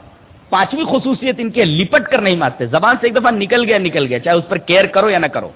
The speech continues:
زبان سے نکل گیا، کیئر کرو یا نہ کرو، بس بات ختم ہو گئی۔ لا یسألون الناس الحافا، لپٹ کر نہیں مانگتے،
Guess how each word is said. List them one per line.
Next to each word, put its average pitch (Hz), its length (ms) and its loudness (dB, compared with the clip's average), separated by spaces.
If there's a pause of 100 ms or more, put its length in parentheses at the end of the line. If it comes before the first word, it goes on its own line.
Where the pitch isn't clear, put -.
(920)
زبان 220 280 0
سے 262 60 -2
نکل 240 260 -4
گیا، 131 100 -6
کیئر 254 260 4
کرو 349 200 2
یا 311 100 2
نہ 247 80 2
کرو، 180 180 0
بس 170 140 0
بات 226 180 2
ختم 226 240 -2
ہو 160 100 -4
گئی۔ 107 80 -8 (460)
لا 226 160 4
یسألون 330 480 2
الناس 330 220 4
الحافا، 269 580 4 (720)
لپٹ 285 520 4
کر 392 120 2
نہیں 294 160 4
مانگتے، 180 340 0